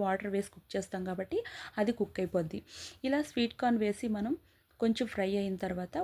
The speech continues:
వన్ టమాటా కట్ చేసుకొని వేసుకోవాలండి. ఇలా అంతా కలిసే విధంగా ఫ్రై అయిన తర్వాత వన్ టేబుల్ స్పూన్ అల్లం వెల్లుల్లి పేస్ట్ and హాఫ్ టేబుల్ స్పూన్ గరం మసాలా వేసుకుని మనం పచ్చివాసన పోయేంత వరకు ఫ్రై చేసుకోవాలి. ఇలా కొంచెం మగ్గనిచ్చి కొంచెం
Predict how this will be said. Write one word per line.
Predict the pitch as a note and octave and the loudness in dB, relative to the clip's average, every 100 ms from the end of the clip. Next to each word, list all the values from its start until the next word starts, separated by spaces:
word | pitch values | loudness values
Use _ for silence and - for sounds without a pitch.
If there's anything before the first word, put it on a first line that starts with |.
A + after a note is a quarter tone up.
| - | 2
వన్ | A3+ G#3+ | 2 4
టమాటా | G3+ G3 G3 G3 | 2 0 0 -2
కట్ | F3+ - | -4 -8
చేసుకొని | F3+ - D#4+ D4+ | -10 -4 0 2
వేసుకోవాలండి. | G3 - F#3 E3 E3 E3 - - - - - - - C4+ | 0 -4 -6 -4 -2 -4 -8 -20 -20 -20 -20 -20 -2 2
ఇలా | C#4 C4 | 4 4
అంతా | A3+ A#3 A3+ B3 | 6 4 2 0
కలిసే | G#3+ G#3 A3+ | 0 2 0
విధంగా | G#3 G3+ G3 G3 | 0 0 0 0
ఫ్రై | F#3+ F3+ F#3+ | 0 0 0
అయిన | F#3 F3 | 0 -2
తర్వాత | F3+ F3 F3+ D#4+ - A#3 | -4 -4 -4 -4 -6 0
వన్ | A3+ A#3+ A3+ | 2 2 2
టేబుల్ | G#3+ G#3+ | 0 -2
స్పూన్ | - A#3 G#3+ | -2 -2 0
అల్లం | F3+ F#3+ F#3 | 0 0 0
వెల్లుల్లి | F#3 F#3+ F#3+ | 0 0 0
పేస్ట్ | A3+ B3+ - - A3 | 0 -2 -4 -6 -2
and | A3 F#3+ | 0 0
హాఫ్ | F#3+ - | -2 -2
టేబుల్ | G3 F#3+ - | -2 -2 -2
స్పూన్ | C4 B3 | 0 2
గరం | F#3 F3+ | 2 0
మసాలా | F#3 - F#3+ F#3 | -2 -2 -2 -2
వేసుకుని | F3+ E3+ - A#3+ E4+ - - - - - - A3+ | -2 -4 0 2 2 -2 -10 -10 -10 -12 0 2
మనం | A3 D#4 - - | 4 2 -2 -4
పచ్చివాసన | G3+ A3 A3 - G#3 | -2 2 2 2 -2
పోయేంత | G3 F#3+ F#3 F3+ | -2 -2 -2 -2
వరకు | F#3 - F#4 | -4 -2 -4
ఫ్రై | - A3+ G3+ | 2 4 4
చేసుకోవాలి. | F#3 - F3 E3+ F#3+ - - - - - | -2 -4 -8 -6 -8 -14 -20 -20 -20 -2
ఇలా | C4 C#4 C4 | 0 2 2
కొంచెం | A3+ A#3+ G#3 | 2 2 0
మగ్గనిచ్చి | F#3 G3 G3 - E4 G4+ _ - | 0 -2 -4 -4 -4 -4 _ -4
కొంచెం | A#3 B3+ | -2 -2